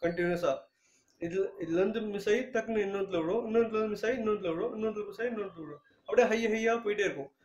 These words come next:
ஆனா கரெக்டா அந்த stuck ஆகிற நேரத்துல அந்த ஜீவன் முக்தி book எடுத்து பார்த்து அதை படிச்சுட்டு, <laughs> ஜீவன் முக்தி book எடுத்து படிச்சுட்டு லைஃப்ல அதை திருப்பி apply பண்ணும்போது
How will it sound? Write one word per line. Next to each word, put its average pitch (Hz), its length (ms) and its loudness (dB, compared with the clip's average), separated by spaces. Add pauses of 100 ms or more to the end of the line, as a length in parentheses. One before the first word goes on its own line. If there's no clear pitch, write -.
(200)
ஆனா 285 360 6 (1160)
கரெக்டா 233 240 0
அந்த 262 160 8
stuck 226 340 -2
ஆகிற 294 160 10
நேரத்துல 226 280 6
அந்த 226 220 4
ஜீவன் 269 220 2
முக்தி 233 220 2
book 175 180 -2
எடுத்து 196 240 2
பார்த்து 165 360 2
அதை 139 280 -2
படிச்சுட்டு, 175 720 -2 (2000)
<laughs> 175 300 0 (320)
ஜீவன் 208 220 8
முக்தி 175 260 0
book 147 140 -10
எடுத்து - 280 0
படிச்சுட்டு 160 720 0 (360)
லைஃப்ல 196 380 6
அதை 151 240 4
திருப்பி 220 320 0
apply 202 280 4
பண்ணும்போது 151 600 0